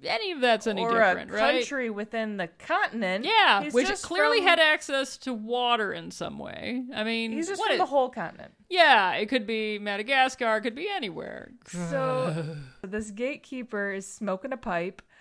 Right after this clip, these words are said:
Speaker 1: Oh, pipes! You know what? If we include that, there's a guy that follows us on Instagram.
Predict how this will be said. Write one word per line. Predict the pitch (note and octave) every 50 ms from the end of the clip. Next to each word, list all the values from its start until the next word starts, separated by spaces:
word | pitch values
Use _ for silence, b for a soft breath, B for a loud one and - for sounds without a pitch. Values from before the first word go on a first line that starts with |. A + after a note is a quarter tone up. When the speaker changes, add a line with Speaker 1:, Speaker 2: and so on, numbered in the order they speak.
| b b b b b - D#3+
Speaker 1:
Oh, | E3 C#4+ E4+ F#4+ G4 G4 F#4+ -
pipes! | - C4+ E4 F4+ G4 G4 - - b b b b b
You | G#3+ A3
know | A3 A3+ A3+
what? | A3+ B3 C4
If | B3+ B3+
we | B3 A3+ G#3+
include | G#3 G3 - A3+ A3+ A#3 G#3
that, | A3 G#3+ G3+ -
there's | G3 G3 F#3
a | G3 G3
guy | F3 F#3+ F#3 F#3+
that | G3+ F3 F#3 - -
follows | F#3 F#3 F#3+ F#3+ F#3+ F3
us | F#3 F3 -
on | F#3
Instagram. | F3+ F3 F3 F3+ - G#3 F#3+ G3 G3 G3 G3 G3 G3